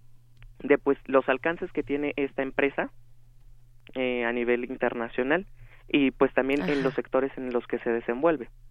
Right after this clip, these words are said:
Speaker 1: el petróleo, el gas, etcétera. Pero, pues, también es este, es este, mm, esta cuestión de, de, pues, el soborno, ¿no? El soborno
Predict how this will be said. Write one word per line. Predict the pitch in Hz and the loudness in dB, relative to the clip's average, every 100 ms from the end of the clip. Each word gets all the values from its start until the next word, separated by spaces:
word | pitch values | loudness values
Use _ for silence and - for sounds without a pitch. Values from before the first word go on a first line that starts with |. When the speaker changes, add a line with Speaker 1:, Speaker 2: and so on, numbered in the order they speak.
| - | -12
Speaker 1:
el | - 117 | -8 0
petróleo, | 120 - 127 131 123 | 0 4 4 4 2
el | 113 | 2
gas, | 123 135 - - - - - | 2 2 -2 -14 -16 -18 -8
etcétera. | 123 - - - 151 175 - - - | -6 -2 0 4 2 2 -2 -4 6
Pero, | 147 135 | 8 8
pues, | 147 139 | 6 4
también | 135 139 151 - - | 2 2 0 -2 -2
es | 143 - | 0 2
este, | 151 - - | 0 0 0
es | 151 - - - - | -2 -4 -10 -4 2
este, | 151 - 156 156 151 147 | 2 2 4 4 4 2
mm, | 131 117 - - - - - - - - - - - - - - - - - - | -2 -6 -10 -12 -12 -12 -12 -12 -12 -10 -10 -10 -12 -14 -12 -12 -10 -8 -2 2
esta | 151 180 | 4 2
cuestión | - - - 147 151 | 2 -2 0 -2 0
de, | 156 156 117 131 | 0 2 0 -2
de, | 147 147 151 156 160 160 - - - - - - - - - - - - - - - | 2 2 2 2 -2 -4 -12 -16 -18 -18 -18 -18 -18 -18 -18 -18 -18 -20 -20 -16 0
pues, | 160 151 | 2 4
el | 165 151 | 4 4
soborno, | 165 151 202 185 151 151 | 4 4 4 2 -2 -4
¿no? | 160 202 | -4 -4
El | 151 | -6
soborno | - 151 160 180 175 202 | -2 0 4 2 0 -6